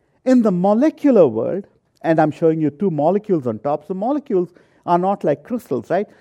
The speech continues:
You can study these in solution, for example, or in the gas phase. These two molecules, the top one is called biphenyl, and the bottom, the bottom one is called fluorine.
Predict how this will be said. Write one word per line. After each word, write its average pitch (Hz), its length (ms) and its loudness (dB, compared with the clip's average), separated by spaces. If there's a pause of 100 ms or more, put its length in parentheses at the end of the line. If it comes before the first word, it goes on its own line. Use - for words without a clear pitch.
(160)
You 175 120 -2
can 170 160 -2
study 208 500 0
these 185 300 -6
in 143 140 -6
solution, 175 580 -6
for 131 160 -12
example, 117 460 -6
or 117 100 -6
in 123 100 -8
the 165 60 -6
gas 214 300 2
phase. 107 340 -12 (920)
These 285 280 6
two 254 160 2
molecules, 180 840 0 (1400)
the 151 140 2 (200)
top 233 300 0
one 196 160 -4
is 143 100 -6
called 143 340 0
biphenyl, 147 760 -2 (480)
and 147 160 -2
the 131 120 4
bottom, 147 580 -4
the 123 280 0 (280)
bottom 185 340 0
one 147 220 -2
is 117 120 -8
called 123 320 -6 (380)
fluorine. 170 720 -6